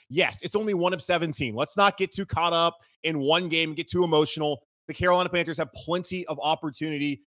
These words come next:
this year to be a good football team. I'm not going to change my thoughts of the Carolina Panthers because of one game. Now, this is a game, in my opinion, that they needed to win because they were playing against a backup quarterback who played as poorly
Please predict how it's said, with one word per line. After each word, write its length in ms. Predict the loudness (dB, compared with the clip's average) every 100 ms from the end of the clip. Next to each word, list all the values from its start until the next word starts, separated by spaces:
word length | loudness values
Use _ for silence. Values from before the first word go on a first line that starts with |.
| -6
this 220 | -4 -2 -2
year 140 | -2
to 140 | -2
be 220 | -4 -2 -2
a 60 |
good 200 | -2 -4
football 340 | -2 -4 -6 -8
team. 180 | -12 -6
I'm 160 | -4 2
not 220 | 2 2
going 200 | -4 -4
to 60 | -4
change 720 | -4 -2 0 0 0 -4 -8 _ -6
my 240 | 6 6 6
thoughts 320 | 4 6 4
of 60 | -2
the 60 | -4
Carolina 340 | 0 2 2
Panthers 380 | 0 0 -2 -8 _ -14
because 460 | -14 -6 2 4 4
of 140 | 0
one 280 | 2 2 4
game. 300 | 4 4 0 _ _ -2
Now, 120 | 0
this 120 | 2
is 60 | 0
a 60 |
game, 240 | 2 4 4
in 80 | 4
my 180 | 4
opinion, 580 | 4 2 0 2 0 -2 -6 _
that 140 | -2 2
they 100 | 2
needed 240 | 2 2
to 60 | 4
win 380 | 6 6 2 -4 _
because 320 | -4 4 4 6
they 80 |
were 120 | 4 4
playing 300 | 4 4 2
against 220 | -2 0
a 100 | -2 -2 -4
backup 400 | 2 4 4 0
quarterback 640 | 4 4 6 4 4 2 -2 _ -6
who 120 | -6
played 280 | 0 4 6
as 140 | 4 0 2
poorly 600 | 6 6 6 2 -2